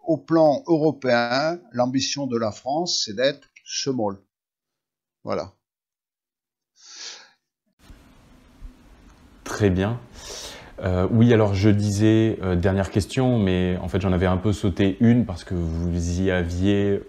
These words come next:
Speaker 2: euh, répondu en quelque sorte, euh, dans notre introduction.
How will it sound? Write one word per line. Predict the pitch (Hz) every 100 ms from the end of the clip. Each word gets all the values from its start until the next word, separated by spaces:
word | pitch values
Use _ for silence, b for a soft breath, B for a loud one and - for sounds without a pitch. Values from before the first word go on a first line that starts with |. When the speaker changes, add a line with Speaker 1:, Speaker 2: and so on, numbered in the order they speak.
| - - -
Speaker 2:
euh, | - 62 57
répondu | 82 92 87 98 95 104
en | 101
quelque | 82 90
sorte, | 87 92 -
euh, | 90 87 87 85
dans | 87 90 87 85 - B B B B B B -
notre | 95 87
introduction. | 90 90 90 - 120